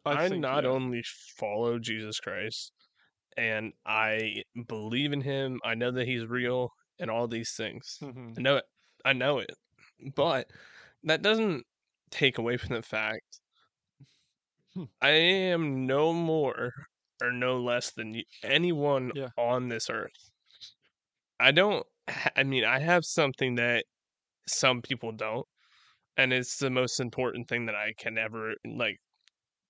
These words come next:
Speaker 2: uh, have.
Speaker 1: Mm-hmm.
Speaker 2: <laughs> I was looking for a bigger, better word,
Speaker 1: <laughs>
Speaker 2: but I just, I, yeah.
Speaker 1: Obtain.
Speaker 2: Obtain.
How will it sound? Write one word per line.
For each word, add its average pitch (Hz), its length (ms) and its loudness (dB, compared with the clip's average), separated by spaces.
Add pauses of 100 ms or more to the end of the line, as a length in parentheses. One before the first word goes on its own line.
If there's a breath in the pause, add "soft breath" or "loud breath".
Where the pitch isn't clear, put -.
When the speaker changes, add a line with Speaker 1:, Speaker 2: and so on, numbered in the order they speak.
(420)
Speaker 2:
uh, 98 380 -4 (360)
have. 120 400 -2 (280)
Speaker 1:
Mm-hmm. 135 920 -6
Speaker 2:
<laughs> - 40 0
I 147 60 4
was 151 80 2
looking 170 200 0
for 160 240 6
a 135 60 4 (240)
bigger, 139 380 4
better 120 400 0
word, 120 280 0
Speaker 1:
<laughs> - 0 -
Speaker 2:
but 127 140 2
I 127 120 6
just, 117 360 -6
I, 120 40 -2
yeah. 160 120 4
Speaker 1:
Obtain. 135 800 -2 (320)
Speaker 2:
Obtain. 131 520 -4